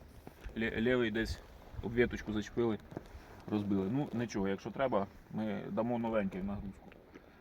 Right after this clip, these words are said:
Або скинемо на ціні, якихось там за стоп сто-двісті доларів скинемо, щоб не цей, не переживав. Дивіться, по навісочці, навісочка комплектна, бортові, все сухеньке, все. На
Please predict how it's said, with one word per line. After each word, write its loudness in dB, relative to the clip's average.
Або -2
скинемо -4
на -4
ціні, -6
якихось -8
там -6
за -6
стоп -8
сто-двісті -6
доларів -2
скинемо, -12
щоб -4
не 0
цей, -2
не 4
переживав. 0
Дивіться, 6
по 8
навісочці, 8
навісочка 2
комплектна, 10
бортові, 0
все 2
сухеньке, -2
все. -2
На 0